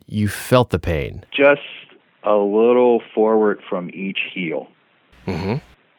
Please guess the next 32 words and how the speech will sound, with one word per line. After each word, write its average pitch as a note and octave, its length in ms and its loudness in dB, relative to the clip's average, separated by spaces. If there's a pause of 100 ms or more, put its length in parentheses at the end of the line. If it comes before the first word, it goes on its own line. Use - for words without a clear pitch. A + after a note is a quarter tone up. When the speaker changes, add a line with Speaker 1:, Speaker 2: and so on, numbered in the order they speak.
Speaker 2:
And, F#2 640 -6
um, F2 440 -8 (260)
it C3+ 60 -2
was D#3+ 100 -6
pretty F3+ 300 0
significant A#2+ 840 -2 (220)
pain, F#2+ 580 -4 (120)
more C#3 200 2
so B2 260 2
on A2 100 0
the F#2+ 100 0
right F#2+ 320 0 (100)
foot F#2 280 -2
than F2+ 140 -6
the F2 60 -8
left, F2+ 280 -4
but F2+ 80 -6
I G2+ 100 -4
had G2+ 160 -4
it F2+ 100 -4
on E2 140 -10
both. D2+ 320 -8
Speaker 1:
And D3 80 4
how C#3+ 160 2
did B3 140 4
it B2 80 2
feel? G2+ 580 2
Speaker 2:
Uh, A#2 420 2 (360)
it A2 160 -4 (260)
feels F3 440 4 (440)
like A#2 480 0 (140)
a G2 140 -4